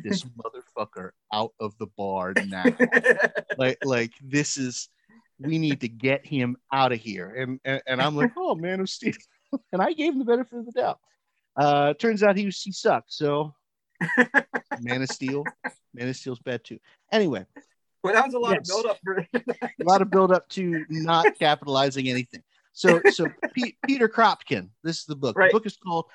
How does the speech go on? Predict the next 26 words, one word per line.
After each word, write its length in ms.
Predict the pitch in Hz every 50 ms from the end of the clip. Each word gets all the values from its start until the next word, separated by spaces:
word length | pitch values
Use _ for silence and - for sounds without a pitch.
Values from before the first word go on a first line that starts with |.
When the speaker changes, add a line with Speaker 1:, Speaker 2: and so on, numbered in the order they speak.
| - _ _
Speaker 1:
the 80 | - 156
book 160 | 175 208 196
is 100 | 196 -
called 260 | - 190 170 151 131
The 60 | 123 -
Conquest 840 | - - - 180 175 180 180 180 - - 180 160 160 - - -
of 180 | 143 117 110 107
Bread 500 | - 117 117 120 120 123 135 143 - 175 - _ _ _ _ _ _ _ _ _
by 120 | - 123 117
Peter 280 | - - 165 143 131
Kropkin. 600 | 120 - - 123 123 127 - - - 160 165 180 170 - _ _
Peter 140 | 208 196 180
Kropkin 300 | - - 185 190 185 - 143 170
Speaker 2:
Okay. 80 | 151
Speaker 1:
is 160 | 143 131 - 131
an, 120 | 123 120 _ -
is 180 | 135 127 117 120
an 200 | 113 107 117 - -
anarchist, 800 | 143 160 170 170 175 185 185 - 226 233 - - - - - - _ _ _ _ _ _ _ _ _ _ _ _ _ -
Speaker 2:
Mm-hmm. 100 | 135 131
Speaker 1:
uh, 200 | 127 123 123 123 -
and 140 | 139 135 120
a, 160 | 117 117 - -
and 120 | 123 120
a 40 | 110
Marxist. 840 | 110 127 180 220 220 - - - - 104 143 - - - - -